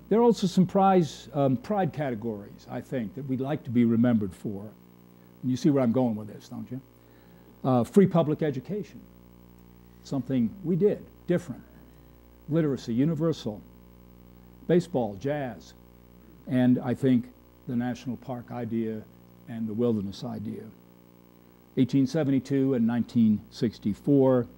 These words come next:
and maybe the Endangered Species Act, nineteen seventy-three. An American invention, we led the world. First nation to do those things. National parks,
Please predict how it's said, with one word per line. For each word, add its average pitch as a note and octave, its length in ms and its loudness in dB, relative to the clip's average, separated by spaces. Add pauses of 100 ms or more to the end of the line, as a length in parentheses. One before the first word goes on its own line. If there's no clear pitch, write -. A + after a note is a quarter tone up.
(460)
and - 120 12
maybe F#3+ 200 10
the E3 100 2
Endangered D3 380 -2
Species C3+ 400 -6
Act, A#2+ 220 -6
nineteen B2 340 -4
seventy-three. A#2 720 -8 (1400)
An B2+ 80 0
American D3+ 360 4
invention, C#3+ 460 2
we B2+ 80 2
led C3 180 -2
the B2+ 80 -2
world. D3+ 400 -4 (300)
First C#3+ 220 -6
nation C3+ 280 -4
to G#2+ 60 -8
do C#3+ 180 -4
those A#2 340 -6
things. A#2+ 480 -14
National A#2+ 380 -12
parks, B2 480 -4